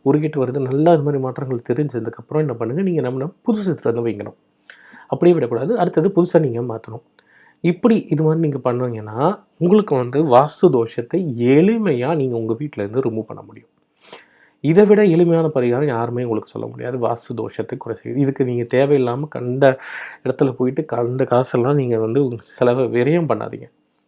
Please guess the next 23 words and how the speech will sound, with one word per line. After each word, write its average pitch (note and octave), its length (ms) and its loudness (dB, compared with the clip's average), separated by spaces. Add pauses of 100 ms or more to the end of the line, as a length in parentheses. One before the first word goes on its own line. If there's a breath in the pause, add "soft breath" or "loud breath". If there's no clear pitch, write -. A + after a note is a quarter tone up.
(500 loud breath)
நம்மளுடைய A#2+ 540 -2
சேனலுடைய D3 360 2
முதல் C3 280 4
மெயின் C#3 320 0
குறிக்கோளே B2 460 0
வந்து A#2+ 260 -4
நம்ம B2+ 260 -4
வந்து C3 260 -2
எளிமையான D#3+ 540 2
பரிகாரங்கள் B2 540 -6
எவ்வளவோ C3 420 2
இருக்கு, A#2+ 220 -4
மறைக்கப்பட்டிருக்கு. A#2 760 -6 (440 loud breath)
அதுல C3 460 2 (440)
நமக்கு E3 440 2
தெரிந்த F#3 260 2
விஷயங்கள் C#3 340 -4
உங்களுக்கு A#2 280 -4
ஷேர் A#2+ 120 -2
பண்ணிட்டு A2 260 -8
இருக்கோம். - 240 -10 (480 soft breath)
கண்டிப்பா E3 360 6
இது F3 200 4